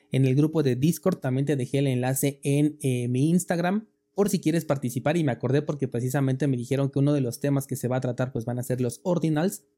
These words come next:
así que vamos a ver qué podemos compartir al respecto de este tema. Te espero por ahí, tres de la tarde, hora de México, el día de hoy.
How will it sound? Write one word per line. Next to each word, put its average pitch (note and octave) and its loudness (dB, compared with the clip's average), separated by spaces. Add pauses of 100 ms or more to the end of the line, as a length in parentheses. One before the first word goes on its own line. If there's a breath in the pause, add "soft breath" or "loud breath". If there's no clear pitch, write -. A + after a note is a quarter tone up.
así A#2+ -4
que C#3 0
vamos C#3+ 2
a C3 0
ver C3 0
qué C#3 0
podemos C3+ 0
compartir A#2+ -2
al B2 0
respecto D3 -2 (220 loud breath)
de C3+ -2
este C3+ 0
tema. A2 -4
Te B2+ -4
espero D3 -2
por C3 -2
ahí, D#3 4
tres C#3+ -2
de C3+ 0
la A#2 -4
tarde, C#3+ 0
hora C#3 0
de B2 -2
México, C#3+ -2
el C3 -2
día B2+ -2
de C#3 -2
hoy. A#2+ -4